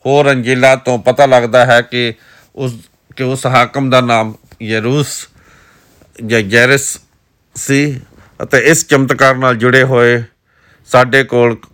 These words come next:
ਇੱਕ ਖੂਨ ਦੇ ਬੇਕਾਬੂ ਡਿਸਚਾਰਜ ਨਾਲ ਜਾਂ ਵਹਾਅ ਦੇ ਨਾਲ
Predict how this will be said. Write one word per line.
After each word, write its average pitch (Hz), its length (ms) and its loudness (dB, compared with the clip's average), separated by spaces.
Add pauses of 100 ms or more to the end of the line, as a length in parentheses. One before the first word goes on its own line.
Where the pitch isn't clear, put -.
(160)
ਇੱਕ 117 420 -2 (580)
ਖੂਨ 151 400 2
ਦੇ 131 320 4
ਬੇਕਾਬੂ 127 760 0 (600)
ਡਿਸਚਾਰਜ 120 680 0
ਨਾਲ 120 360 2
ਜਾਂ 110 640 0
ਵਹਾਅ 113 480 2
ਦੇ 110 200 -2
ਨਾਲ 104 340 -4